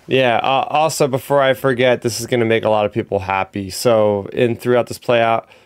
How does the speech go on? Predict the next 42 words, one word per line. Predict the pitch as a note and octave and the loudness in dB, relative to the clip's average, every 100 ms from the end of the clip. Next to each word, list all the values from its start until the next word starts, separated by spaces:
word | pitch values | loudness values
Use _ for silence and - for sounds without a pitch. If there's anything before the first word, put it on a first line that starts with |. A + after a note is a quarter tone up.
| - | -10
playthrough, | - E3 E3 D#3 D#3+ D3 | 0 2 2 0 2 2
he | C#3 | 2
goes | C#3 C#3+ C3 | 2 2 2
up | C#3 - | 0 0
to | C3 | 0
a | B2 | 0
cargo | - C3+ C3 C3 | 2 2 4 2
chest, | B2 C3 B2 A#2+ - | 2 2 4 2 0
and | G#2+ A2 | 0 2
what | B2+ | 2
does | A#2+ | 2
he | A#2 | 0
loot? | G#2 A#2 A#2+ - _ _ _ _ - | 2 4 4 0 _ _ _ _ -4
Not | G#2+ C3+ | 0 2
a | B2+ | 0
poncho, | - A2+ A2+ G#2+ A#2 A2 G#2 | 0 0 0 -2 0 2 2
but | G2 G2 - | 0 0 -2
what | A#2 A2+ | -4 -2
looks | A2+ - | -4 -2
like | A2+ - | -4 -4
Finn's | - A#2 A2+ G#2+ F2 | -4 0 0 0 -4
bomber | G#2 G#2 G2 | -2 0 -2
jacket | F2+ G2 F#2 F2 G2+ - | -2 0 -2 -2 -8 -8
from, | - G2 F2+ F#2+ - _ _ _ - | -2 -2 -2 -6 -16 _ _ _ -4
uh, | A2 G2+ | 0 0
The | F#2+ | -2
Force | G2 A#2+ A2+ - | -2 -2 -2 0
Awakens, | G#2 G2+ G2 - C#3 A2 | 0 0 -2 0 0 0
<laughs> | A2 | 0
or | G2+ G2 | 0 0
who, | A2+ G#2+ - - | -2 -4 -6 -2
Oscar | B2 A2+ - A2 | -2 -2 -2 0
Isaacs | G#2 F#2+ F#2+ - | 0 -2 -6 -6
or | G2 | -4
whatever, | F#2+ F2+ F2+ | -2 -4 -4
Finn, | - G2+ F2 - - - - | -2 -2 -2 -18 -20 -12 -4
um, | G2+ G2 F#2 F2+ F2 _ - - _ - - _ | 0 0 -2 -6 -12 _ -20 -20 _ -20 -20 _
or | A#2 A2 | -2 0
Poe | A#2+ | 2
Dameron, | G#2+ G2+ G2 F#2+ | 2 0 0 -4
I | F#2 | -4
mean. | F#2 | -6